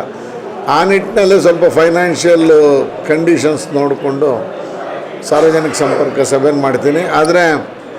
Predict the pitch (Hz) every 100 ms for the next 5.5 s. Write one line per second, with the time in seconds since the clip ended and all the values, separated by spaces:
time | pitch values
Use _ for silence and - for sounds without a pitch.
0 | - - - - - - - 147 143 156
1 | 170 180 185 185 175 147 - - - -
2 | - - - - - - - - 143 143
3 | 143 143 139 143 - - 156 180 185 202
4 | 196 190 175 175 180 165 156 165 175 170
5 | - 190 190 190 180